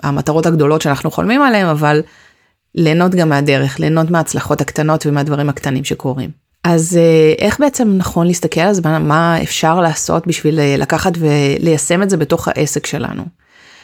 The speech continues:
אז קודם כל לקחת, אה, ולאמץ את הנושא הזה של למדוד את עצמי מול עצמי. כמה אני של השבוע התקדמה מול אני של שבוע שעבר.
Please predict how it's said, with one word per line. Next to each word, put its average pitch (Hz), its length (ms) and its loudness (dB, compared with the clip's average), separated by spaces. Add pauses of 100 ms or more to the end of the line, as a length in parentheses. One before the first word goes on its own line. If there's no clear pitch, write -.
(180)
אז - 180 -4
קודם 277 320 0
כל 233 220 0
לקחת, 202 580 -2 (240)
אה, 160 240 2
ולאמץ 175 400 0
את - 60 -6
הנושא 202 260 -2
הזה 196 140 0
של 170 140 -2
למדוד 156 440 2
את - 180 -2
עצמי 180 360 -2
מול 175 240 -2
עצמי. 151 400 -4 (560)
כמה 226 360 2
אני 175 380 2
של 160 200 0
השבוע 175 640 0 (100)
התקדמה 160 680 0
מול 180 260 2
אני 165 180 0
של 170 140 -2
שבוע 156 360 0
שעבר. 143 520 -2